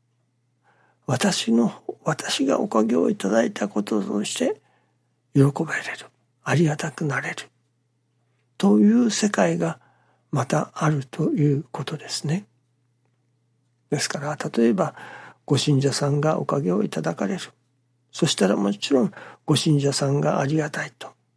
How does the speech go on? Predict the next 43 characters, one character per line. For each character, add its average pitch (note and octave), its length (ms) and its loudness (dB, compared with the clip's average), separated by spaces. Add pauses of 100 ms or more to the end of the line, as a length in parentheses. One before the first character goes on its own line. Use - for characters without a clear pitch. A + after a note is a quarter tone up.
(100)
言 D3+ 100 2
わ C3+ 80 -2
れ D3+ 80 -10
る。 - 60 -12 (760)
喜 C#3 340 4
ば D3+ 140 -2
れ D#3+ 120 -8
る。 - 140 -18 (640)
こ - 120 0
れ G3 60 4
は、 A#3 300 2
そ - 160 0
れ F3 100 6
は E3+ 220 4
あ E3 40 2
る F#3 120 -2
で - 100 -2
し - 160 -6
ょ - 60 -6
う - 60 -12
け - 120 -12
れ G#3 100 -8
ど F#3+ 120 -10
も、 E3+ 160 -12 (420)
そ - 200 4
の A3+ 160 6
ご F3 180 2
信 A#3+ 220 2
者 B3 140 4
さ A3+ 220 2
ん - 120 -6
以 A#3 140 2
上 D4+ 360 -2
に、 - 40 -14 (1300)
私 C3 480 -2
が - 520 -2 (540)
あ - 80 -4
り - 140 -2
が C#3+ 100 -2
た - 180 -6
い G3+ 60 -6
と - 180 -4
思 F3 340 -8